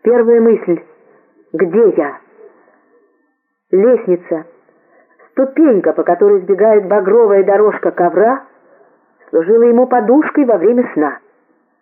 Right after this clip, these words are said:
Вдоль стены провис красный канат. С противоположной стороны лестницу окаймляют мраморные столбики.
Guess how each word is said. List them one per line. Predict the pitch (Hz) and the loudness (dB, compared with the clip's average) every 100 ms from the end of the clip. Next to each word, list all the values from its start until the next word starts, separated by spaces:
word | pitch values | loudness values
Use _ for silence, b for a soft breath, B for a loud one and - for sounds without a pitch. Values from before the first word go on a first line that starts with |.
| _ _ _ _ _ _ _ _ - | _ _ _ _ _ _ _ _ -18
Вдоль | 139 196 196 - | -2 0 0 -2
стены | 208 214 226 | 0 0 0
провис | 190 185 214 - | 0 0 0 -2
красный | - 202 202 190 180 | -2 -2 -2 -2 -2
канат. | 202 196 165 - - _ _ b b b b _ | -2 -2 -4 -6 -16 _ _ b b b b _
С | |
противоположной | - 156 170 160 185 214 202 190 | -8 -4 -2 0 0 0 0 -2
стороны | 180 185 190 233 247 B B _ | -2 0 2 0 -2 B B _
лестницу | 190 202 247 240 247 - - | -2 0 0 0 -2 0 -2
окаймляют | 208 208 196 208 233 226 | -2 -2 0 0 0 0
мраморные | 175 208 220 220 226 226 | 0 0 0 0 0 0
столбики. | - 262 175 151 - 139 | 0 0 0 -2 -2 -4